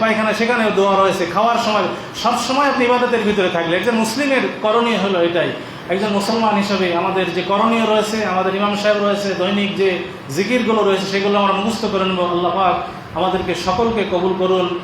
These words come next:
এবং পরলৌকিক জিন্দেগির যে আমলগুলো রয়েছে,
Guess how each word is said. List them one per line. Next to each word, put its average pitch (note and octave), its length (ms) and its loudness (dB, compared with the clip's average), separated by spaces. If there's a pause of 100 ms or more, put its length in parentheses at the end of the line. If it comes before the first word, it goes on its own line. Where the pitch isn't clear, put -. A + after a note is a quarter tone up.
(200)
এবং F3+ 280 0
পরলৌকিক G3+ 500 0
জিন্দেগির F#3+ 520 0 (220)
যে E3+ 80 -2
আমলগুলো F#3+ 500 2
রয়েছে, F#3 460 0